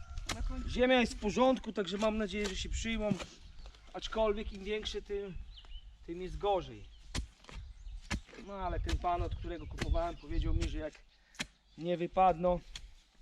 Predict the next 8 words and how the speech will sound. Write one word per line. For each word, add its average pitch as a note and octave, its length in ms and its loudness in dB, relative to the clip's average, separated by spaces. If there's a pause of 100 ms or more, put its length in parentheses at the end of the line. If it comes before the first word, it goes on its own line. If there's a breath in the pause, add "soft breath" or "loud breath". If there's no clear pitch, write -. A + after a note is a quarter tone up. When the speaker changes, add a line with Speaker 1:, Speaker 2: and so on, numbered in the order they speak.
(540)
Speaker 2:
nie D3 200 -4
wiem C#3+ 140 -4
co B2+ 120 -8
to C3 100 -10
jest, A#2 160 -8
jakaś B2+ 260 -10
włóknina E3 460 -2
Speaker 1:
Siatka. A#3+ 540 -18